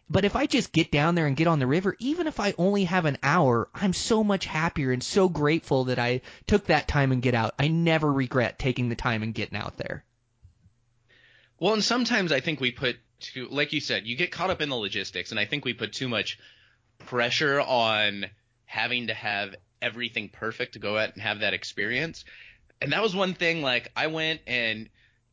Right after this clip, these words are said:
Speaker 2: eh, you know, turkey hunting, for example. Yeah, you're gonna be a lot more successful if you're able to get out before,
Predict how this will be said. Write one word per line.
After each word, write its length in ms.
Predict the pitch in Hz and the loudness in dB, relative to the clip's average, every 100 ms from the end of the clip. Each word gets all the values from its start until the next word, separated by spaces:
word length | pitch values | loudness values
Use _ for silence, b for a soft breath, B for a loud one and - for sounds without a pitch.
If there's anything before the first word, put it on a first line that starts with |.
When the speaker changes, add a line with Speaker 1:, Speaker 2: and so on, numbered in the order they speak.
| _ | _
Speaker 2:
eh, 180 | 160 - 151 | -6 -6 -6
you 220 | 185 190 | -4 0
know, 120 | 170 | 0
turkey 380 | 165 190 202 143 | 0 -6 -4 -4
hunting, 280 | 123 95 95 | -4 -8 -10
for 140 | 101 | -10
example. 520 | 92 90 71 73 62 b b b b | -10 -12 -14 -14 -16 b b b b
Yeah, 720 | 170 175 190 170 165 151 139 | -12 -2 0 2 0 -2 -8
you're 280 | 131 156 170 | -10 -6 -4
gonna 160 | 202 | -2
be 100 | 190 | 0
a 60 | 180 | 0
lot 220 | 143 147 | 0 -2
more 140 | 170 170 | -4 -10
successful 680 | 165 - 120 120 127 120 | -10 -4 -4 -4 -6 -4
if 140 | 110 104 | -4 -6
you're 220 | 101 98 - | -8 -8 -6
able 280 | 117 147 147 | -4 -2 -4
to 60 | |
get 140 | 131 127 | -2 0
out 380 | 127 123 120 113 _ _ _ | 0 0 -2 -6 _ _ _
before, 500 | - 113 131 131 135 | -20 -18 -10 -4 -4